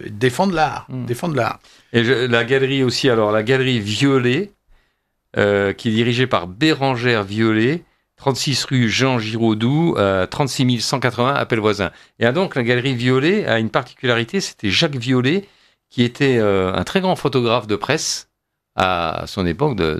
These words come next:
Speaker 2: de, de jeunesse, qui a fait cette galerie à Pellevoisin, Pellevoisin qui est dans l'Indre-et-Loire, autant je me souvienne. Et, euh,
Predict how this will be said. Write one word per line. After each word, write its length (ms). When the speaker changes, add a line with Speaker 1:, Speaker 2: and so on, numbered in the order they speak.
Speaker 2:
de, 100
de 60
jeunesse, 400
qui 120
a 40
fait 140
cette 220
galerie 320
à 60
Pellevoisin, 640
Pellevoisin 560
qui 160
est 40
dans 260
l'Indre-et-Loire, 800
autant 220
je 100
me 60
souvienne. 320
Et, 340
euh, 920